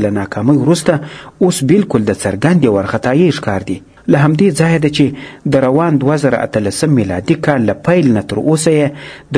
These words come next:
سولې په نوم دروغجنو ډرامو ته لاس اچولی، تر څو د خپل حتمي شکست مخه په یو ډول ونیولی شي. او د سولې په نوم مجاهدین تسلیمۍ ته اړ کړي. په همدې خاطر کله د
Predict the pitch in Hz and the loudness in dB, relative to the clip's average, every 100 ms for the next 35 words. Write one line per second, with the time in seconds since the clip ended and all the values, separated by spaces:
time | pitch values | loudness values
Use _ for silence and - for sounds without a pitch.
0 | 120 - 196 143 - 110 135 165 131 113 | -2 2 4 4 2 2 4 4 2 2
1 | 107 104 110 165 147 101 101 98 110 147 | 0 -2 0 2 2 2 -2 -2 0 0
2 | 147 143 - - - 208 151 117 - 107 | 0 -2 -6 -10 -2 0 0 -2 0 -2
3 | 101 101 - - - - - 160 139 - | 0 -2 -6 -16 -8 -6 -2 0 0 -2
4 | - 170 139 180 - 147 180 - - 156 | 0 0 0 -2 0 0 0 -2 -2 -4
5 | - - - - - 120 151 - 135 113 | -6 -14 -20 -14 -2 2 2 0 -2 -2
6 | 101 101 131 151 160 208 139 101 92 90 | -2 -2 0 0 2 2 2 0 -2 -4
7 | 104 - - - - - 139 113 101 - | -6 -8 -14 -20 -20 -4 -2 0 -4 -2
8 | 165 135 82 101 123 156 151 - - 139 | 2 2 0 0 2 2 0 -6 -6 -2
9 | 120 110 92 95 127 127 - 104 143 156 | 0 0 -2 0 0 0 -2 -4 0 2
10 | 156 - 104 - 113 95 - - - - | 2 0 -2 -4 -4 -6 -6 -18 -20 -20
11 | - - 170 175 202 196 170 175 170 - | -8 0 2 4 2 2 0 0 0 2
12 | 180 135 | 2 2